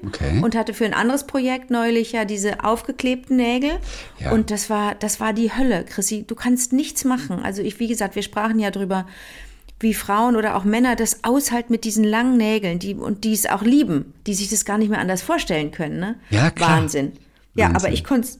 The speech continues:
Speaker 2: ich konnt's nicht mehr aushalten.
Speaker 1: Ja. Sag mal, regst du dich eigentlich auch immer so auf über diese Sprüche aus Glückskeksen?
Speaker 2: Nee.
Speaker 1: Du regst dich darüber nicht auf?
Speaker 2: Nee.
Speaker 1: Okay.
Speaker 2: Ich find Glückskekse super. Die sind ja auch immer Thema bei Kurzschluss.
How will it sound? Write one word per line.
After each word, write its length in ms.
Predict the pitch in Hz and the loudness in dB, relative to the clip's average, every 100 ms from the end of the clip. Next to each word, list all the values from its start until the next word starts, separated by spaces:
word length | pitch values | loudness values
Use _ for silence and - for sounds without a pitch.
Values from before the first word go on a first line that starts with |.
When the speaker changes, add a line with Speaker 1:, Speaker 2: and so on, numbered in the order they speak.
| - | -16
Speaker 2:
ich 120 | - - | -10 -2
konnt's 200 | 233 226 | 0 2
nicht 120 | 233 | 2
mehr 140 | 233 | 2
aushalten. 420 | 180 175 170 156 - - 220 _ _ - | 0 -4 -6 -8 -12 -20 -20 _ _ -4
Speaker 1:
Ja. 220 | 101 85 - - - | -2 -2 -6 -20 -4
Sag 120 | - | 2
mal, 80 | 135 | 4
regst 220 | 147 - | 4 4
du 60 | 156 | 4
dich 160 | 135 | 4
eigentlich 200 | 123 107 | 4 4
auch 120 | 107 131 | 4 4
immer 160 | 160 | 4
so 100 | 131 | 4
auf 200 | 113 123 | 2 2
über 320 | - 113 104 101 - - - - | 0 2 2 0 -12 -18 -8 0
diese 360 | 110 110 101 | 2 2 2
Sprüche 380 | 117 - 160 131 | -2 0 2 2
aus 120 | 98 - | 0 2
Glückskeksen? 840 | 107 - - - 151 - 180 180 _ _ _ _ _ _ _ | 0 0 -4 -4 -4 -2 -2 -2 _ _ _ _ _ _ _
Speaker 2:
Nee. 340 | 180 165 127 - - _ _ _ _ _ _ _ _ _ | 0 2 0 -8 -20 _ _ _ _ _ _ _ _ _
Speaker 1:
Du 80 | - | 0
regst 200 | 156 - | 0 2
dich 100 | 147 | 0
darüber 220 | 139 123 | 0 0
nicht 180 | 107 80 | 0 -2
auf? 200 | 82 - _ _ _ _ _ | -6 -6 _ _ _ _ _
Speaker 2:
Nee. 420 | 185 160 160 277 - _ | -2 0 0 -2 -10 _
Speaker 1:
Okay. 360 | - 139 95 82 _ _ | -6 -2 -2 -2 _ _
Speaker 2:
Ich 120 | - - | -12 0
find 180 | 240 226 | 0 2
Glückskekse 560 | 254 - 240 220 220 | 0 0 -2 0 0
super. 220 | 220 277 | 0 -2
Die 120 | 180 190 | -2 -2
sind 120 | 202 | -2
ja 140 | 214 | -2
auch 20 | |
immer 220 | 214 220 214 | 0 0 0
Thema 280 | 233 214 | 0 0
bei 140 | 190 190 | 0 -4
Kurzschluss. 680 | - 269 - - 165 165 | -4 -4 -4 -4 -2 -4